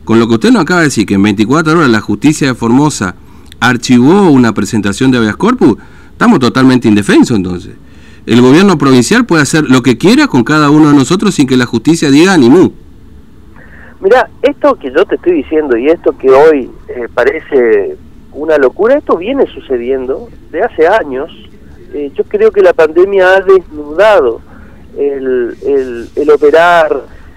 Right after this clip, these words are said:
Speaker 2: este, autoritario de, de este gobierno. Eh, y, y sí, la verdad que sí. Por eso te decía al-, hace un ratito que cuando se le da la suma del poder público a una persona,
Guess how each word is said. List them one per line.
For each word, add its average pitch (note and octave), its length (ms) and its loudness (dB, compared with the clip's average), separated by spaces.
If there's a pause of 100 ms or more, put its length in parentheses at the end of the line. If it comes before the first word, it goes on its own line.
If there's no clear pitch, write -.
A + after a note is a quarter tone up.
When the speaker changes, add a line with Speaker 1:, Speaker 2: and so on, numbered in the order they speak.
(100)
Speaker 2:
este, D3 500 0
autoritario D3 1200 0 (340)
de, C#3+ 320 -6
de C#3+ 160 0
este D#3 200 -2
gobierno. D#3 680 2 (640)
Eh, B2+ 540 -12 (1500)
y, F3+ 60 -18 (260)
y E3+ 180 -16
sí, A#3+ 400 -8
la D3 100 2
verdad D3 300 -2
que G3+ 80 -4
sí. - 320 -18
Por D#3 120 -4
eso G3 120 -10
te G3+ 120 -4
decía F#3+ 280 -2
al-, E3 140 -2
hace - 260 -10
un E3+ 80 -12
ratito D#3+ 400 -6
que D3 140 -12
cuando C#3 260 -2
se C#3+ 160 -10
le D3 100 -4
da F#3+ 140 0
la G#3+ 100 0
suma F3 300 -6
del D3+ 140 -2
poder D#3 280 0
público F3 380 -6
a C#3+ 60 -6
una D#3+ 140 -6
persona, E3+ 420 -6